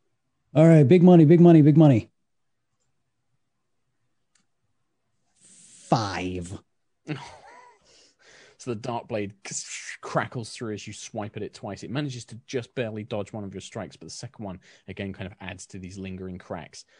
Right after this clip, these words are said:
Speaker 2: Still standing, um, but now at least being, uh, assaulted on two different fronts. Uh, anything else, Marcel?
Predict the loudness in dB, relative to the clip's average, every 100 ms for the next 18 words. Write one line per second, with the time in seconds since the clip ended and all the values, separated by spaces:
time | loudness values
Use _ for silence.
0 | _ -18 -12 -12 -10 -12 -12 -14 -20 _
1 | _ -20 -20 -20 -20 -18 -12 -10 -10 -10
2 | -12 -14 -16 -16 -20 -20 _ -16 -14 -16
3 | -20 _ -20 -20 -20 -20 -18 -14 -14 -14
4 | -18 -20 -18 -18 -18 -18 -20 _ -20 -20
5 | _ -20 _ _ _ _ -20 -12 -10 -8
6 | -10 -10 -12 -20 _ _ -20 -20 -20 -20
7 | -20